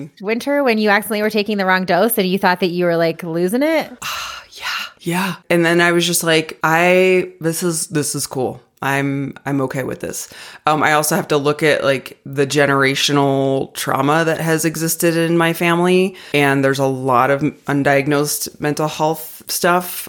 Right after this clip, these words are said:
Speaker 2: uh, that exists. And I just look at that and I'm like, "I don't wanna conti-, I don't wanna have that happen to me when I'm in my sixties if I don't treat this now." So for what it's worth,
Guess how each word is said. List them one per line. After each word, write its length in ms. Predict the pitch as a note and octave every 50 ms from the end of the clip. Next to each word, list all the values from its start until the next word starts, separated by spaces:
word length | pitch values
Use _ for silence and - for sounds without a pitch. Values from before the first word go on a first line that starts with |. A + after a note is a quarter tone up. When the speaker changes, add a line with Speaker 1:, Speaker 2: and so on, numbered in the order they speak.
| - -
Speaker 2:
uh, 600 | D3 C#3+ D3 C#3+ C#3 C#3 C#3 C3+ C3+ - - - - - -
that 320 | D#3 D3+ - - - - D#3+
exists. 420 | D#3 D#3+ D#3+ E3+ E3+ F3 F3 -
And 80 | E3 D3
I 80 | C#3+ C#3
just 200 | C#3+ D3+ D#3 D3+
look 160 | D#3+ D3+ -
at 100 | C#3 - D#3
that 160 | C#3 C3 -
and 80 | -
I'm 80 | C#3+ C#3+
like, 180 | C#3 C#3 C#3 C#3
"I 80 | C#3
don't 300 | C#3 C#3 D3 C3+ B2+ -
wanna 220 | - C3+ C3 B2+ B2+
conti-, 360 | - C#3 B2+ - - - -
I 120 | B2 C3+
don't 200 | C#3+ D3+ D#3 -
wanna 220 | C#3 D3+ C#3+ C#3+ C#3+
have 320 | C3+ C#3 C3 B2+ B2+ -
that 220 | C3+ C3 B2 - -
happen 500 | - A#2+ A#2+ A#2+ - A#2+ F2 F2 G#2 F#2
to 120 | - C#3 C3+
me 180 | C3 C3 A#2
when 160 | A2+ C3 A2+
I'm 160 | G2 F#2+ E2+ G#2
in 80 | B2
my 140 | A#2+ G2+ F2
sixties 640 | - - B2 - - - F#2+ F2+ B1+ - - - - - - - - - - - - -
if 160 | D#3 D#3 D#3
I 80 | C#3+ C#3+
don't 360 | C3+ C3+ D#3+ C#3 C3+ - - -
treat 260 | - - C3+ A#2+ -
this 220 | B2+ B2+ A2 -
now." 420 | - F#2 A#1+ A1 A1+ - - - - _ - _ - - - _ _
So 720 | - - - E3 D#3 D3+ D3 C#3+ C#3 C#3 C3+ C3 - - _
for 140 | - D3+ D3+ D3
what 160 | E3+ F#3 A3+
it's 160 | A3+ A3 E3+
worth, 640 | D#3 D3 C#3+ C#3 C3+ C3+ C3+ - - - - - -